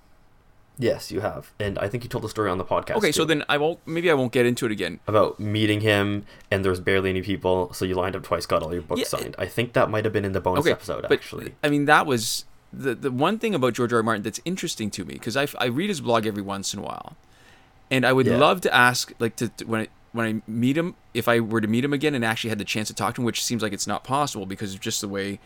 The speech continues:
Speaker 2: his
Speaker 1: Mm-hmm.
Speaker 2: public events are run now. But if I r-
Speaker 1: Mm-hmm.
Speaker 2: thought of this when I met him way back when, and it's related to the point we're talking about, about sports team and how people identify with it. He loves football.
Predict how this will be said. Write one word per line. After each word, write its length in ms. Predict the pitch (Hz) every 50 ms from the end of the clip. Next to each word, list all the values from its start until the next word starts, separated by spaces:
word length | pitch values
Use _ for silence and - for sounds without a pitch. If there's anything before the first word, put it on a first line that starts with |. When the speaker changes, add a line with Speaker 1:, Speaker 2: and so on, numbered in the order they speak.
| - - - - _ _ -
Speaker 2:
his 260 | 113 107 104 95 95
Speaker 1:
Mm-hmm. 60 | -
Speaker 2:
public 240 | - 113 101 101 92
events 300 | 98 90 95 98 110 -
are 80 | 113 113
run 180 | 117 120 120
now. 320 | 120 120 120 127 160 180 - - - - - _ _ -
But 160 | 120 107 - -
if 160 | 120 110 120
I 160 | 113 110 101 104 - - -
r- 80 | 110 104
Speaker 1:
Mm-hmm. 200 | - 107 95 98
Speaker 2:
thought 240 | - 143 147 185 196
of 80 | 180
this 240 | 123 104 98 - -
when 100 | 113 104
I 60 | 98
met 220 | 92 98 104 104 104
him 160 | 107 104 98
way 140 | 104 104 98
back 260 | - 104 92 - -
when, 220 | - - 160 107 107 117 - - - _
and 80 | - 117
it's 140 | 113 -
related 440 | 123 120 120 127 156 180 180 165 123 -
to 60 | 117
the 140 | 98 98 - - - _ _
point 120 | - 110
we're 60 | 76 107
talking 320 | - 127 117 - - 98
about, 140 | 85 62 - -
about 220 | - 82 87 -
sports 380 | - - - 120 113 110 - -
team 220 | - 101 92 92
and 100 | 92 92
how 80 | 98 95
people 220 | 98 113 - 101
identify 420 | 98 95 90 98 110 107 - 98 92
with 160 | 73 - -
it. 140 | - - - - - - - -
He 280 | - - - 220 214 202
loves 420 | 147 123 117 113 117 110 113 -
football. 600 | - - 90 76 - - - 50 - - - 147